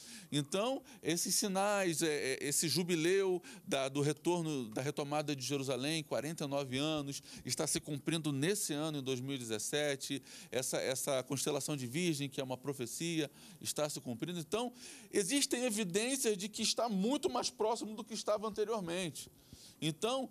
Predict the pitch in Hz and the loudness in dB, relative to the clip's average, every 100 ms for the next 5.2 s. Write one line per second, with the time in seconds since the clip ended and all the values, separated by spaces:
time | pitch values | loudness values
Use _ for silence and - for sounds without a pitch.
0 | - - - 240 285 285 226 160 180 175 | -10 -4 0 2 2 2 -2 -4 -2 -2
1 | 160 139 135 139 135 131 113 120 104 - | -4 -6 -6 -6 -6 -6 -6 -6 -4 -2
2 | 139 160 180 - 127 - 185 208 - 123 | 0 0 -2 -4 -4 -2 -2 -4 -4 -6
3 | 120 143 131 120 135 202 - - 180 185 | -4 -4 -4 -6 -8 -8 -6 -8 -6 -6
4 | 208 175 160 - 214 180 151 160 170 165 | -6 -8 -10 -8 -6 -6 -6 -6 -6 -6
5 | 175 | -8